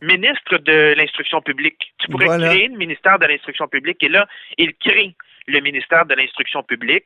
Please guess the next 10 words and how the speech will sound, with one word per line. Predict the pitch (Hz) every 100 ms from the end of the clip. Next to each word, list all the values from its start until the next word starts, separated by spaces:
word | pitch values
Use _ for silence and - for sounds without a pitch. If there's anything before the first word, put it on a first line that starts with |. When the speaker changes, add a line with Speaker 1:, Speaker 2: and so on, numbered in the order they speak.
| -
Speaker 1:
et | 131 135 127
travaille | 151 151 165
beaucoup | 151 - - 175
encore | 151 156 143
là, | 147 156 139 123
euh, |
sur | - -
le | 143
plan | - 160 -
politique, | 156 143 - - 160